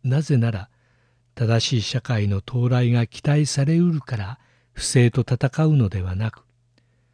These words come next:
不正を許してはいけないから、ただそれだけの理由で不正と戦うべきだからです。結果を考えた上で、不正への態度を定めるのは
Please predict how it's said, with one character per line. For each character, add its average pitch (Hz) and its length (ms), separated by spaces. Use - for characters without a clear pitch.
不 - 160
正 160 240
を 156 300
許 147 260
し - 140
て 135 100
は 98 180
い 98 100
け 156 120
な 170 160
い 135 120
か 113 120
ら、 104 200
た 175 140
だ 135 280
そ - 220
れ 127 80
だ 147 140
け 185 140
の 185 120
理 107 160
由 107 160
で 107 240
不 - 140
正 113 260
と 123 120
戦 - 420
う 147 120
べ 165 120
き - 140
だ 117 100
か - 160
ら 98 140
で 110 100
す。 - 260
結 - 200
果 113 140
を 104 60
考 110 180
え 123 100
た 101 160
上 110 240
で、 - 180
不 - 140
正 151 300
へ 151 60
の 131 140
態 135 260
度 107 200
を - 100
定 123 320
め 160 140
る 151 100
の 104 140
は 104 180